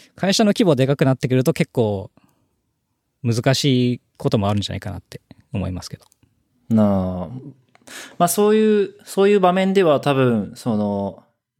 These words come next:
Speaker 2: まあ、意識、意識だけの問題になるのかもしれないですけど、
Speaker 1: うん。
Speaker 2: まあ、職種というか、まあ、ぼ-、僕としては、なんていうんですかね。まあ、すごいエンジニア、すごいソフトウェアエンジニア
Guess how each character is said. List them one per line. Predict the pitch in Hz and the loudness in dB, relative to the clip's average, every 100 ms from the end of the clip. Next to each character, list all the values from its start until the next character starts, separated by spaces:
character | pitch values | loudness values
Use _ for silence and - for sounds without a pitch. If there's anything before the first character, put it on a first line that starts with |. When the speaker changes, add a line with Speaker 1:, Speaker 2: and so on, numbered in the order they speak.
| - | -4
Speaker 2:
ま | 131 | 0
あ、 | |
意 | 147 | 0
識、 | - 135 110 - - _ | 0 -2 -4 -8 -20 _
意 | 147 | -6
識 | - 123 | -4 -2
だ | 113 | 0
け | 156 | 2
の | 131 | 2
問 | 110 107 | 2 2
題 | 107 | 2
に | |
な | 113 | 2
る | 104 | 0
の | 92 | -4
か | |
も | 87 | -10
し | 90 | -8
れ | 95 | -8
な | 92 | -8
い | |
で | 87 | -10
す | |
け | - | -12
ど、 | 92 85 | -12 -8
Speaker 1:
う | - | -4
ん。 | 110 107 123 _ _ | -4 -6 -12 _ _
Speaker 2:
ま | 131 | -2
あ、 | |
職 | 123 147 - | 0 -2 -2
種 | - | -4
と | 214 208 | 0 0
い | |
う | |
か、 | 208 131 107 127 127 - | 2 0 0 -4 -10 -4
ま | 127 | -2
あ、 | |
ぼ-、 | 117 131 - _ | 0 -4 -12 _
僕 | 123 127 - | -2 -2 -2
と | 170 | -2
し | 160 | -2
て | - | 0
は、 | 165 127 117 101 87 _ _ _ _ _ _ _ - | 4 4 4 0 -4 _ _ _ _ _ _ _ -6
な | 120 | -2
ん | |
て | 110 | -2
い | |
う | |
ん | |
で | 95 | -6
す | |
か | 90 | -10
ね。 | 85 - _ _ _ _ _ _ _ - | -14 -18 _ _ _ _ _ _ _ -6
ま | |
あ、 | |
す | 127 160 | -2 0
ご | 180 | 2
い | 175 | 4
エ | 127 | 4
ン | 123 | 2
ジ | 120 | 2
ニ | 123 | 2
ア、 | 120 117 - _ _ _ _ _ _ _ _ _ - | 2 0 -2 _ _ _ _ _ _ _ _ _ -16
す | 131 147 | -8 0
ご | 185 | 0
い | 160 | 0
ソ | 131 | -4
フ | 127 | 0
ト | 147 | 2
ウ | |
ェ | 143 | 2
ア | 143 | 2
エ | |
ン | 143 | 0
ジ | 147 | 0
ニ | 147 123 | 2 2
ア | 101 - | 0 -6